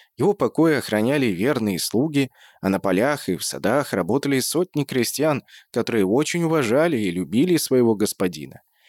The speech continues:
И лишь одна печаль угнетала сердце мудреца. У него и его жены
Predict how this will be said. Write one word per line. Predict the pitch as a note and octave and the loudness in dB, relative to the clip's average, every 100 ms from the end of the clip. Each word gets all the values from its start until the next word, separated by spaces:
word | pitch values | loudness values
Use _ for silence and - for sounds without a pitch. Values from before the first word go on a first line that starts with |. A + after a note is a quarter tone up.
| _ - | _ -4
И | B2 | 0
лишь | F3 - | 0 0
одна | D#3+ C#3+ A#2+ F#3 F#3 | -2 -2 0 -2 -2
печаль | E3+ D3 E3 D#3 B2 | -4 -2 0 2 2
угнетала | G#2 A2 G#2+ A#2+ A2 | 2 0 2 2 2
сердце | - A#2 A#2 - | 0 -2 -4 -4
мудреца. | G#2 G2 G2+ F#2+ - D2 - _ _ | -2 0 -2 -2 -4 -6 -8 _ _
У | G#2+ | 0
него | A#2 A2 C#3 D3+ | 2 4 4 4
и | A2+ | 4
его | G#2+ B2 | 2 2
жены | G#2+ A2 C3 C3+ | 0 0 0 0